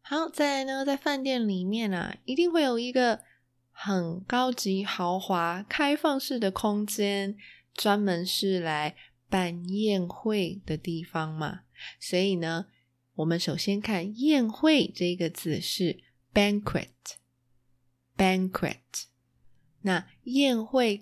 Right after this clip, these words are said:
厅就是 banquet room，banquet room。All right，所以呢，banquet 指的就是正式的宴会哦。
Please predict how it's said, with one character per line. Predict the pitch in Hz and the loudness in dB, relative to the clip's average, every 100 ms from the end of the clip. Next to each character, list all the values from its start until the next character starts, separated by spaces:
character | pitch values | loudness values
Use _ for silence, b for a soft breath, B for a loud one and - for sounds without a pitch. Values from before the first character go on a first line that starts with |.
| - | -6
厅 | - 285 294 294 302 _ | -2 -2 -2 -4 -8 _
就 | - 208 | -2 0
是 | 196 - 196 - _ - | 0 0 0 -4 _ -2
banquet | 220 226 233 - 196 170 - - | 0 0 -4 -2 -2 -2 -6 -4
room，banquet | 202 196 151 170 - _ _ _ _ _ _ _ - 202 208 208 208 185 160 - _ | 0 2 0 -4 -12 _ _ _ _ _ _ _ -2 0 0 -2 -2 0 0 -4 _
room。 | 190 190 156 165 - _ _ _ _ _ - | 0 2 0 -4 -10 _ _ _ _ _ -2
All | 240 | 0
right， | 269 277 - - B - | 0 -4 -10 -14 B -8
所 | - | -2
以 | 202 | 0
呢， | 190 175 180 B - | 0 0 -4 B -2
banquet | 269 349 381 302 170 - - - - - | 2 2 2 2 2 -2 -14 -16 -20 -8
指 | - 160 | -2 -2
的 | 151 175 | 0 0
就 | 196 196 | 2 0
是 | - 196 | 0 -2
正 | 180 - 208 175 | 0 2 4 2
式 | 160 - 190 170 | 0 -2 -2 -2
的 | 156 | -4
宴 | 147 165 160 | -4 -4 -4
会 | 151 - 165 151 | -8 -4 -2 -2
哦。 | 143 139 135 135 | -6 -10 -10 -14